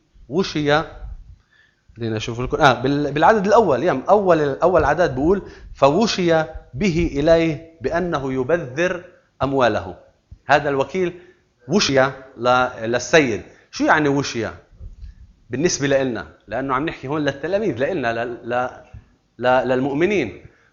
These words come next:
"وشي به إليه أعمالنا." إخوتي، وهذا إشي شوي منحكيش عنه كتير إحنا، ولكن هذا الإشي الصحيح والكتابي، إنه أعمالنا تشي بينا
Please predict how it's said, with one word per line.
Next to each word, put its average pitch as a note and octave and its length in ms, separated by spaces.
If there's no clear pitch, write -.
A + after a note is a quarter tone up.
"وشي F3+ 400
به D3+ 300
إليه D3+ 500
أعمالنا." C#3 580
إخوتي، A#2 520
وهذا B2+ 320
إشي C3+ 320
شوي C3+ 760
منحكيش D3 440
عنه C#3 200
كتير A#2+ 340
إحنا، A2 340
ولكن C#3+ 560
هذا C#3+ 240
الإشي D3 340
الصحيح C#3+ 500
والكتابي، C3 640
إنه C3+ 220
أعمالنا F3 920
تشي G#3 360
بينا D#3 520